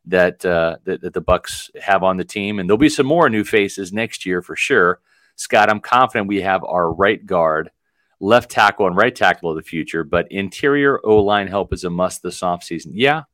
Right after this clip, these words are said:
um, I think Robert Hainsey's best attribute, and I,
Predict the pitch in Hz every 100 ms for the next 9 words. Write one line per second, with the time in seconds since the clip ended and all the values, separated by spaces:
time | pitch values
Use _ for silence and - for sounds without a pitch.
0 | _ _ _ - 92 92 - 95 - 131
1 | 131 - _ _ _ _ _ _ _ _
2 | _ _ _ _ _ - 139 135 160 160
3 | - 156 160 156 127 120 113 - - 95
4 | 117 120 - - 107 - 101 82 82 85
5 | 82 82